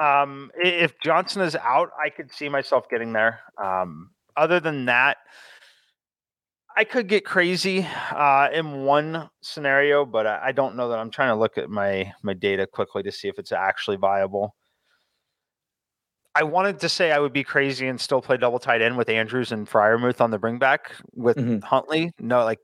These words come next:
Speaker 1: n-, I've got a unique lineup right there for sure. Nobody <laughs> else is doing that.
Speaker 2: Yes.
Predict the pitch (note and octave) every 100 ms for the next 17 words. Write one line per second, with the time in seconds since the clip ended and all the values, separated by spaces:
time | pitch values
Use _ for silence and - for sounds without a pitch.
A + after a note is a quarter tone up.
0 | G2+ G#2 A#2 A#2+ G#2+ - - C#3 B2 A#2+
1 | B2 A2+ G#2+ G#2+ G#2 G#2 A2 A2 G#2 G#2+
2 | G#2 G#2+ - G2 G#2+ A2 A2 A2 F2 -
3 | D#3 B2+ - C#3 D3 C#3 C#3+ D3+ D#3+ A#2
4 | G#2 - -